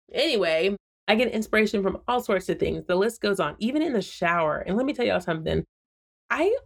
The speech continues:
almost started calling it shower sessions. I was gonna kinda, like, brand something around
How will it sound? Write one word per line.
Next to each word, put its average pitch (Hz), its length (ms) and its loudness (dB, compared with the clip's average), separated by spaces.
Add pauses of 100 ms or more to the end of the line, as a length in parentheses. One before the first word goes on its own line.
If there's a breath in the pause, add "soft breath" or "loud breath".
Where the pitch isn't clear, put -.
almost 202 300 2
started 185 220 0
calling 165 320 0
it - 180 -12
shower 160 400 0
sessions. - 420 -6
I - 80 0
was 240 140 0
gonna 240 180 -2
kinda, 196 220 2
like, 160 240 -6
brand 170 400 0
something 160 380 -2
around 156 640 0